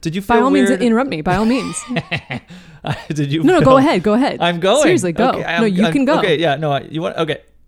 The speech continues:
Speaker 1: Did you feel weird when, I'm sorry I interrupted you. Did you feel weird when you were single, like in Valentine's Day would happen?
Speaker 2: I think I would. I mean, I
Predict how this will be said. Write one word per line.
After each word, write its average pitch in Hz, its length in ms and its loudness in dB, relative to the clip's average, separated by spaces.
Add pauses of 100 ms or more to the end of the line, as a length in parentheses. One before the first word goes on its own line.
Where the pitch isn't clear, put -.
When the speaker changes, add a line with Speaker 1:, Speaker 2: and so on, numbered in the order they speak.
(260)
Speaker 1:
Did 143 180 -4
you 151 120 -2
feel 151 280 0
weird 120 420 -2 (320)
when, 127 500 -4 (100)
I'm 135 140 -6
sorry 156 180 0
I - 40 -2
interrupted 120 280 -6
you. 123 120 -10
Did 151 200 -4
you 190 80 0
feel 180 340 -2
weird 147 300 0
when 127 500 -2
you 123 600 -4
were 123 160 -6
single, 151 600 -6
like 131 180 -6
in 123 80 -4
Valentine's 117 380 -6
Day 117 120 -8
would 113 120 -8
happen? 110 440 -12
Speaker 2:
I 285 120 -4
think 466 240 -4 (160)
I - 20 2
would. 208 560 0
I 247 80 0
mean, 247 260 0
I 311 500 0